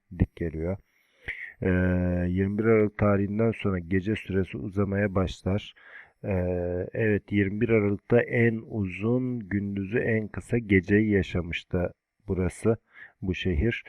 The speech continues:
Dolayısıyla yirmi bir Aralık'tan sonra daha uzun bir gün yaşayamayacağı için gece süreleri uzamaya başlar. Doğru bir ifadedir. Yirmi üç Eylül tarihinde güneş ışınları yirmi bir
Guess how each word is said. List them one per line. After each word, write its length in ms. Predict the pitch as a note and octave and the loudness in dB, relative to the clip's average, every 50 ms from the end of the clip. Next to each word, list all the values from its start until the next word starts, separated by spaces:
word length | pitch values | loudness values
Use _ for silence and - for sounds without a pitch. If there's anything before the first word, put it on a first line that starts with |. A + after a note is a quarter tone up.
| - - - _ _ _ - | -20 -20 -20 _ _ _ 2
Dolayısıyla 520 | G#2 G2+ G2+ G2+ F#2+ F#2 - - G2+ G2+ G2 | 4 6 6 6 4 2 0 0 2 4 4
yirmi 340 | F#2+ F#2+ G2+ G2 G2+ G2+ | 4 4 2 2 2 0
bir 80 | G#2+ G#2 | 2 4
Aralık'tan 580 | G#2+ G#2 G2 G2 G2 F#2 - - A2 A2 G#2 G2 | 4 6 6 6 4 2 0 -2 -2 -2 -2 -2
sonra 480 | F#2+ - - G#2 G2 G2 F#2+ F2+ D#2+ | -4 -4 -2 -2 0 0 -2 -2 0
daha 240 | F2+ F2+ E2+ F#2+ G2+ | 0 2 2 4 2
uzun 500 | G2+ G2+ F#2 F2 G2 F#2+ F#2+ F#2+ F#2+ F2+ | 2 0 0 -2 -4 -4 -4 -4 -2 -2
bir 140 | G2 G2 F#2 | 0 0 0
gün 280 | F2+ F2 G2+ G2+ G2 | -2 -2 -4 -2 -2
yaşayamayacağı 840 | F#2+ F#2 F#2 F2 - - G#2 G#2+ A2 G#2 G2+ F#2+ F2 D#2+ E2+ F2+ F2 F2 | 0 0 0 0 0 0 2 2 4 2 2 0 -2 -2 0 0 0 0
için 320 | E2+ - - A2+ A2+ G#2+ | -2 -4 -6 -6 -4 0
gece 240 | G2+ G2 F#2 G2+ G2+ | 0 2 2 2 0
süreleri 460 | - - - F#2+ F2+ F2+ F2+ G2 A2+ | -2 -2 -2 0 2 2 2 2 0
uzamaya 500 | A2+ G#2+ G#2 F#2+ G2+ F#2+ F#2+ F#2+ F#2+ F2+ | -2 -4 -2 -2 -2 0 0 0 0 0
başlar. 500 | F2+ F2 D#2+ - - - F2+ F2 D#2+ E2+ | 0 0 -2 -4 -6 -4 -4 -4 -4 -4
Doğru 300 | F#2 F2 F2 F2+ G2 G2+ | -4 -2 -2 -2 -2 0
bir 80 | A2+ A2 | -2 -2
ifadedir. 640 | G#2+ - - G#2+ G#2 G2+ G#2+ G#2 G#2 G#2 - - - - - - - - - - - | -4 -2 -2 0 2 2 2 0 0 -2 -6 -8 -14 -14 -14 -14 -14 -16 -18 -10 -2
Yirmi 340 | G#2 G#2 G#2 G2 G2+ G#2 A2+ | 2 2 2 2 2 0 -2
üç 160 | A#2+ - - | -2 0 2
Eylül 160 | A2 G#2 G#2+ | 2 2 2
tarihinde 600 | G#2+ - - G2+ G2 F#2+ F#2+ F#2+ F#2+ G2 G2+ G2+ | 2 2 2 4 4 4 4 2 2 0 0 0
güneş 280 | F#2+ F#2 F#2+ G2+ G#2+ G2+ | 0 -2 -2 -4 -4 -6
ışınları 420 | - - - G2+ F#2+ F#2 F2+ F2+ G#2 | -6 -8 -8 -6 -4 -4 -4 -4 -4
yirmi 340 | G#2+ G2+ G#2 G2 F#2+ G2 G2 | -2 0 0 0 0 -2 -4
bir 240 | G2+ G#2 G#2+ G#2 | -4 -4 -4 -6